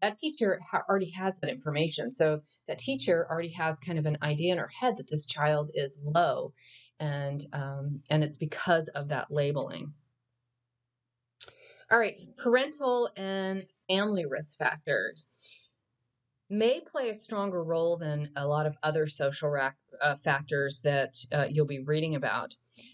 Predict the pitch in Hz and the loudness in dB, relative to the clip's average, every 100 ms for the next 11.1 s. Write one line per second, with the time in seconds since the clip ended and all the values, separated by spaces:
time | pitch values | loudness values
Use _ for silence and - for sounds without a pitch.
0 | - 170 165 - - 294 294 302 - 240 | -8 -2 -2 -2 0 2 2 0 -2 0
1 | 214 214 202 190 151 131 135 185 185 339 | 0 0 -2 -2 0 -2 -2 -2 0 0
2 | 349 302 277 220 - 196 - - 226 254 | 4 2 2 -4 -2 -4 -4 -2 0 0
3 | 247 208 - - - 269 277 254 240 - | -2 -4 -6 -20 -2 0 2 0 -2 -6
4 | - 196 175 165 - 170 170 160 156 151 | -2 2 2 2 2 2 2 0 0 -2
5 | _ _ _ 160 165 170 160 - 156 151 | _ _ _ 0 4 4 0 -8 -6 -4
6 | 151 156 170 - 165 147 147 - - 160 | -2 -2 -4 -4 -2 0 0 -4 -2 -2
7 | 156 135 113 87 - - - - _ - | 0 2 2 0 -6 -20 -20 -20 _ -6
8 | 147 135 156 185 180 175 139 131 - 262 | -4 -4 0 0 2 2 2 0 2 2
9 | 311 233 240 254 226 180 - 185 160 170 | 0 -4 -6 -2 -2 -2 -4 -4 2 0
10 | - 190 160 - 202 202 - 226 175 175 | 0 -4 -4 0 0 0 0 2 2 0